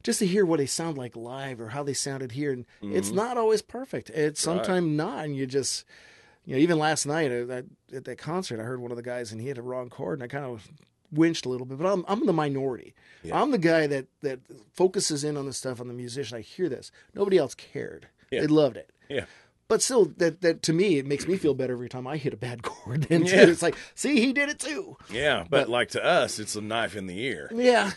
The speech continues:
Speaker 1: yeah.
Speaker 2: You know,
Speaker 1: It
Speaker 2: and
Speaker 1: wasn't quite that bad, but it was, yeah. <laughs>
Speaker 2: and, like,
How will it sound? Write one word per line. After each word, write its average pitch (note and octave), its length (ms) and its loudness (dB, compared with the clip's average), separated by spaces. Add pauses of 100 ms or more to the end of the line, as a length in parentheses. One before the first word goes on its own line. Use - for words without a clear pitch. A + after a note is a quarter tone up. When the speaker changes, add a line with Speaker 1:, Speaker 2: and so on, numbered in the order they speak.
Speaker 1:
yeah. E3+ 420 2
Speaker 2:
You G3 100 -6
know, G#3 240 -4
Speaker 1:
It G3+ 60 -6
Speaker 2:
and A3+ 80 6
Speaker 1:
wasn't F3+ 200 6
quite D#3 180 2
that C#3 260 0
bad, B2 300 -8
but C#3 140 -2
it D#3 40 4
was, D#3+ 220 0
yeah. B2 220 -2 (220)
<laughs> - 200 0
Speaker 2:
and, G#2 160 -6
like, G2 300 -6